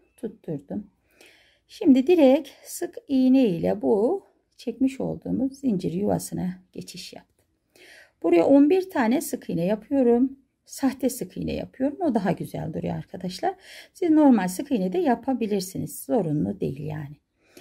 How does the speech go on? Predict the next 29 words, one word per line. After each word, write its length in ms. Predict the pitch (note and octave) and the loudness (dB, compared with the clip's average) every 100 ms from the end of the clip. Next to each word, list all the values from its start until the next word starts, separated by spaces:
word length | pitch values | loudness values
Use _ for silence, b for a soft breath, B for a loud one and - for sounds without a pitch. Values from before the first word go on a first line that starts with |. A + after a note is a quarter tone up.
| b b b b b b b b _ | b b b b b b b b _
Evet, 460 | D#4+ C4 F#3 - - - - - | 2 2 2 -6 -6 -6 -4 -2
e, 260 | - G#3+ G3 | 4 4 4
sık 280 | - F#4 | 0 0
iğnenin, 380 | G4 C#4+ F3 F#3 | 4 4 4 0
sahte 400 | C4 C#4 A#3 D#4+ | 0 -2 -2 -4
sık 260 | D#4 B3 - | -6 -6 -4
iğnenin, 500 | E3+ D#3 E3 E4 - | -2 -2 0 -2 -2
e, 680 | - F3+ E3+ E3 D#3+ D#3+ E3 - | -2 0 2 2 2 0 -2 -6
püf 200 | E4+ D#4+ | -4 -2
noktası 440 | F#3+ - D#3+ - | -2 -2 -8 -6
da 80 | - | -6
şu, 520 | F#3+ - - E4 G#3+ - | -8 -10 -6 -2 0 0
ilmeği 500 | D#4+ A#3 E3 F#3 E3+ | 2 4 4 0 0
bol 240 | E3 D3 | 0 0
bırakmak 440 | D3 C#3 - D3+ F3+ | -4 -6 -6 -8 -4
arkadaşlar. 540 | F3+ F#3 F#3 F#3 G#3+ | -6 -4 -4 0 2
Yoksa, 680 | A#3+ A3+ - - D#3+ F3 G#3+ b b b b - | 4 2 -2 -8 -2 -2 -2 b b b b -8
e, 360 | E3+ E3 D#2+ - - | -4 0 0 -2 -2
yapımı 440 | - - E3 E3+ | 0 0 -2 -2
zor 300 | E3+ D3+ F3 | -2 2 2
olur, 240 | D#3 C#3+ | 2 -2
sizi 360 | D3 - F#3+ F#3+ | -6 -6 -4 -2
zorlar. 560 | E3 C#3+ B2+ D3 B2+ - _ | -2 -4 -4 -6 -10 -16 _
Bunun 240 | - G3+ D#3 | -2 -2 -2
püf 220 | B3+ A#3 | -2 0
noktası 440 | A3+ A3 A3 G#3+ | -2 -2 -8 -8
da 80 | G3+ | -8
bakın 320 | F#3+ - F#3 F#3 | -10 -10 -12 -10
burada. 360 | F#3 E3+ F3+ | -10 -8 -10